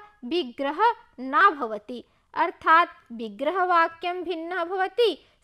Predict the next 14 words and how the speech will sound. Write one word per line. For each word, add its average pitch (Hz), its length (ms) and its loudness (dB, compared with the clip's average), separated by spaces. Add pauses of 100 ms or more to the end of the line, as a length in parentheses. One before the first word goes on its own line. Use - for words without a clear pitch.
समासवाक्यं 339 1040 -2
भिन्नः 339 320 -6
भवति। 349 560 -4 (360)
समासवाक्यं 302 1040 0 (300)
विग्रहवाक्यं 320 1040 0 (220)
मध्ये 285 540 -4
भेदो 285 540 -2
भवति। 226 480 -8 (260)
यथा 339 360 2 (880)
मक्षिकाणाम् 381 1000 4 (100)
अभावः 262 880 2 (320)
समास 339 580 4
भूत्वा 262 680 2 (480)
निर्मक्षिकम् 415 840 0